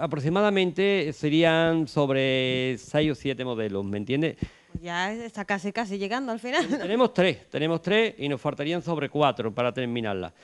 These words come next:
Speaker 1: Ya algunas las tenemos conseguidas, muy viejas, pero vamos, ya con tiempo, si no pasa nada, pues se irán haciendo poquito a poco. Y ya te digo, esta es una Ducati doscientos, es una élite. Esto era el boom del todo en aquella época, ¿me entiendes? Esto es del año sesenta y dos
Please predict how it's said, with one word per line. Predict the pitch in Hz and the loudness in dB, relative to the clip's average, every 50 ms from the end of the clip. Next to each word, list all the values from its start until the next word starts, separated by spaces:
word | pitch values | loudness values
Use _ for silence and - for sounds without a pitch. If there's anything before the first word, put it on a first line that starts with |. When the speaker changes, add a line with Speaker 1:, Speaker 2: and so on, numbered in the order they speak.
| - _ - | -18 _ -6
Speaker 1:
Ya | 123 131 165 185 | 0 4 6 6
algunas | 190 185 165 185 196 208 208 | 6 6 4 4 4 6 4
las | 190 165 - | 4 2 0
tenemos | 147 147 151 143 127 | 0 0 0 0 -2
conseguidas, | - 147 143 - 151 156 170 190 196 208 262 - _ _ _ _ _ _ _ | -2 -2 -2 -2 -2 -2 0 2 0 0 -2 -6 _ _ _ _ _ _ _
muy | - 127 131 127 139 143 139 139 | -6 -4 -2 -2 0 0 0 2
viejas, | 180 202 185 165 208 233 - _ | 4 4 4 2 0 -4 -8 _
pero | - 131 117 104 | -4 -4 -2 0
vamos, | 104 120 151 185 - - - | 0 0 0 -2 -2 -4 -8
ya | - 113 120 123 120 | -6 -4 -2 -2 -2
con | 110 135 135 131 107 | -2 -4 -4 -4 -2
tiempo, | 117 135 139 143 135 - - 139 135 | -2 0 0 0 0 0 -2 -2 -2
si | 123 - 143 131 | -2 -2 -2 -2
no | 139 135 131 | -2 -2 -2
pasa | - 135 - - 139 | -2 -2 -2 -2 -2
nada, | 139 139 135 151 147 | 0 0 0 -2 -2
pues | 160 156 - | -4 -4 -4
se | 147 135 | -4 -2
irán | 131 120 120 120 120 | -2 0 -2 -2 -2
haciendo | 123 - 135 123 123 123 113 | -4 -4 -4 -4 -4 -4 -4
poquito | 110 120 123 123 139 | -4 -6 -6 -6 -4
a | |
poco. | 151 214 220 - - - _ _ _ _ _ _ _ _ _ _ _ _ _ _ - | -2 -2 -2 -4 -6 -16 _ _ _ _ _ _ _ _ _ _ _ _ _ _ -4
Y | 165 160 151 147 143 | 0 0 2 2 2
ya | 143 | 0
te | 127 147 | 0 2
digo, | 165 185 160 123 120 - - | 2 2 2 2 0 0 0
esta | 170 151 - 185 175 165 | -2 -2 0 2 2 2
es | 151 151 | 2 2
una | 165 165 165 160 160 | 2 2 2 2 2
Ducati | 151 143 147 165 165 - 151 156 | 0 -2 -2 -4 -4 -4 -4 -6
doscientos, | 151 143 - - 214 202 190 - 208 226 247 - _ _ _ _ _ - - _ _ _ - | -8 -6 -4 -4 -2 -2 -4 -6 -8 -10 -10 -14 _ _ _ _ _ -20 -20 _ _ _ -8
es | - 131 139 | -4 -2 0
una | 143 143 151 175 | 2 4 6 6
élite. | 190 180 170 - - 190 196 - - _ _ - | 6 6 4 2 0 0 -2 -4 -8 _ _ -8
Esto | 123 - - 151 | -8 -2 2 4
era | 156 156 165 165 160 165 156 | 6 8 8 8 8 8 6
el | 151 147 147 143 143 143 139 | 6 4 4 2 2 0 0
boom | 127 127 156 165 156 147 | 2 4 4 4 4 4
del | 143 156 143 139 | 4 2 2 0
todo | - - 151 151 156 | 0 0 0 2 2
en | 151 | 2
aquella | 151 143 135 147 147 147 165 | 0 2 2 2 4 6 6
época, | 220 190 147 131 117 - 107 107 | 6 4 2 2 2 2 2 2
¿me | 110 | 0
entiendes? | 110 101 123 135 151 175 170 | 0 0 2 2 4 4 2
Esto | 131 - - 143 151 | 2 2 4 4 4
es | 160 131 | 4 6
del | 143 139 | 6 6
año | 139 139 139 143 143 143 139 143 143 139 139 135 | 6 6 6 4 4 4 4 4 4 4 2 0
sesenta | 123 - - 135 - 139 135 - 151 | -2 -4 -6 -6 -4 -4 -2 0 2
y | 165 | 2
dos | 196 220 269 | 2 2 0